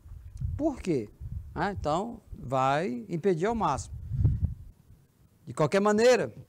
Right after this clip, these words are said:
a independência de Madagascar só foi obtida oficialmente em mil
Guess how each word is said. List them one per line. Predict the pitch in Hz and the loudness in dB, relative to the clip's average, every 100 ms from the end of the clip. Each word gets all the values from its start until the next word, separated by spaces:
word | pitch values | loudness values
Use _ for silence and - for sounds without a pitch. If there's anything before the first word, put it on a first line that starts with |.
| _ - | _ -8
a | 160 | -4
independência | 175 202 202 196 208 226 | 0 -2 0 0 0 0
de | 196 | -2
Madagascar | 180 170 175 196 - 214 | 0 0 0 -2 -2 -2
só | 220 214 | -2 -4
foi | 196 185 190 220 - _ _ | -2 -2 0 -2 -8 _ _
obtida | 175 180 180 175 160 160 151 | -2 -2 -4 -4 -4 -4 0
oficialmente | 190 - - 202 160 156 165 - _ _ - | -2 -2 -4 -2 -2 -6 -8 -12 _ _ -14
em | 170 190 | -2 0
mil | 165 147 160 185 | 4 4 2 0